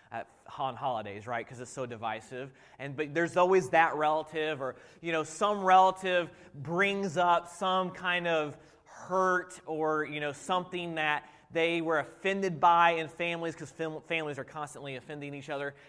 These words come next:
And they know that this happened years ago and you hurt my feelings, right? You, anyone have that relative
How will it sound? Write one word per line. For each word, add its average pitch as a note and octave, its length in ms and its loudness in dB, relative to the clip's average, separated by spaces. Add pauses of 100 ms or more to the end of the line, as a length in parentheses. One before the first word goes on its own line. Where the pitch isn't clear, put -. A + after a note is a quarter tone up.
And D3+ 100 -12
they D#3 60 -4
know D#3 140 2
that D#3 140 2
this A#3+ 200 4
happened G#3 500 0
years F#3+ 300 -2
ago F3 300 4
and E3+ 100 -2
you F3 120 -2
hurt E3+ 220 -4
my D#3 160 -4
feelings, D#3+ 400 -8
right? G3+ 160 2
You, B3+ 140 -4
anyone D4+ 380 -2
have F#3+ 600 0
that E3 360 2
relative E3+ 960 2